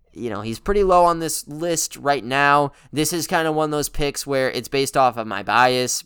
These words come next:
where I see him with, like, a th-, you know, the Thunder, for example.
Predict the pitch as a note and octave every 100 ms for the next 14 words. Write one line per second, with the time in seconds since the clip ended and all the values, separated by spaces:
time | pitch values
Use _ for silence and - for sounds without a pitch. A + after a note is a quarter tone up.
0 | _ - A2+ A2+ A#2 A2+ B2+ A#2+ A2+ G#2+
1 | G#2+ F#2+ _ _ _ A2+ G#2+ G2 G2 -
2 | A#2+ B2 A#2 - A#2 A2+ A#2+ G#2+ A#2 A2+